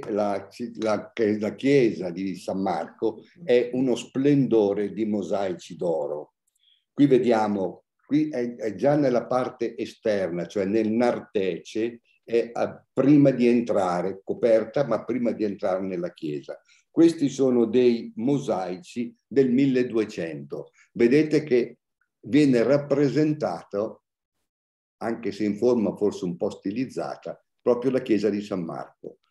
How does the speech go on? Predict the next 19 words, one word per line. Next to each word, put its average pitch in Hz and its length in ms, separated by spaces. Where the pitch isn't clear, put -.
All'ingresso 117 640
di 98 120
questa 110 320
chiesa 139 640
noi 120 180
abbiamo 95 680
un 160 180
mosaico 120 600
d'oro 98 520
che - 140
rappresenta 110 760
la 92 160
chiesa. - 560
Vedete 117 360
la 104 120
bellezza 104 400
di 98 140
queste 92 300
colonne, 98 720